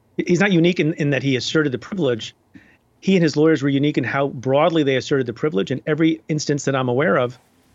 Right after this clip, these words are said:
in federal court. So there are some obstacles to doing things that relate to Donald Trump's time in office, but people will try hard. I think the easier thing to do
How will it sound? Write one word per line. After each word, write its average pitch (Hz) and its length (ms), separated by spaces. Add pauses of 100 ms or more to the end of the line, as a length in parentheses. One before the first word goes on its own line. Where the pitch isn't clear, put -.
(180)
in 143 100
federal 147 360
court. - 340 (640)
So 160 220
there 160 200
are 156 60
some 160 160
obstacles 180 460
to - 80
doing 156 200
things 151 280
that 156 100
relate 143 260
to 143 120
Donald 143 320
Trump's 135 180
time 143 360
in 131 120
office, 151 460 (600)
but 139 240 (560)
people 151 220
will 135 100
try 135 220
hard. 170 320
I 139 100
think 165 160
the 165 200
easier 175 340
thing 147 220
to 123 100
do 139 380